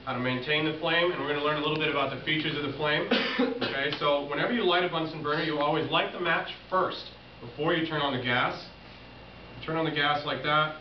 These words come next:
and you open the fuel valve, which is on the bottom here. When you do that, you get a nice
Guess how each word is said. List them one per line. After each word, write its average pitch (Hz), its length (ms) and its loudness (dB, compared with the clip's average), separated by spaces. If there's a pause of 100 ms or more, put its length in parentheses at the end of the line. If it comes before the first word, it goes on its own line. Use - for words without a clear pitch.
(180)
and 127 160 0
you 135 100 2
open 151 220 0
the 127 140 -2
fuel 190 220 2
valve, 151 320 4
which - 120 -6
is 123 80 -2
on 123 80 0
the 117 120 -2
bottom 147 320 2
here. 151 280 -4 (1120)
When 240 880 -8
you 135 140 -2
do 254 160 2
that, 170 220 4
you 170 80 -2
get 165 120 0
a 151 100 -2
nice 202 380 2